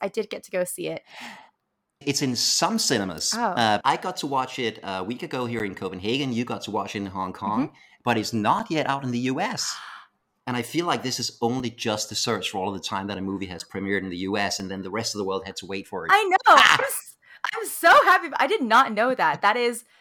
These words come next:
Speaker 1: delicious information to have.
Speaker 2: Yes. So if we time it just right, we can release this episode when it comes out in the U S,
Speaker 1: <laughs>
Speaker 2: uh, sometime in October, I believe.
Speaker 1: I have a strange relationship with Dune.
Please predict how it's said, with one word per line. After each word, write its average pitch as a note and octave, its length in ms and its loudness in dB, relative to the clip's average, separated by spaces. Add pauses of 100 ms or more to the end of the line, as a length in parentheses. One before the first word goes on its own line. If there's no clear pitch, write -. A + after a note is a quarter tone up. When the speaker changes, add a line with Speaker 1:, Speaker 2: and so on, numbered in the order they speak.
(240)
Speaker 1:
delicious B3 640 2
information F#3 560 -4
to E3+ 60 -4
have. D3 340 -4 (300)
Speaker 2:
Yes. - 360 -6
So - 360 -2
if A2 120 -6
we A#2 80 -2
time C#3+ 240 0
it D3 80 -2
just A#2+ 240 -4
right, G#2+ 220 0
we F#2+ 80 -8
can G2 180 -10
release G2 300 -8
this A#2 160 -2
episode F#2 420 -6
when F#2 140 -8
it F2+ 80 -10
comes F#2 240 -10
out - 160 -12
in F#2 100 -8
the E2+ 160 -4
U F2 180 -4
S, D#3+ 300 -2
Speaker 1:
<laughs> - 0 -
Speaker 2:
uh, E4 420 -2
sometime F#3 640 -4
in A#2+ 160 2
October, F3+ 480 -2
I G#2+ 120 -2
believe. G2 420 -4 (720)
Speaker 1:
I B3+ 140 6
have C#4+ 360 0
a A3+ 60 -4
strange A#3+ 460 -4
relationship G#3 500 -6
with G#3+ 160 -6
Dune. C#4 400 -4